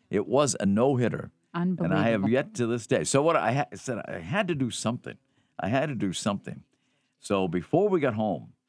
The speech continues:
Speaker 1: uh, driving home from the Sound of Music, I had my mother stop at this store called Wellwood,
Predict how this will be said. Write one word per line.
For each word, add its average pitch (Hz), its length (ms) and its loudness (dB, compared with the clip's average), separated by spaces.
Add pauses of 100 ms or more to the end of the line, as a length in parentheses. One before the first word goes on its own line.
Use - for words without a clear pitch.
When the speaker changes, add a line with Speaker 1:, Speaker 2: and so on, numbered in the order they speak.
(220)
Speaker 1:
uh, 76 80 -14 (220)
driving 95 380 -2
home 90 200 -2
from 80 120 -6
the 80 40 -8
Sound 90 280 -4
of 85 80 -4
Music, 85 340 -6 (400)
I - 60 -4
had 107 160 0
my 107 100 2
mother 95 240 0
stop 104 400 0
at - 80 -6
this - 320 -6
store 110 380 0
called 87 380 0
Wellwood, 98 580 -2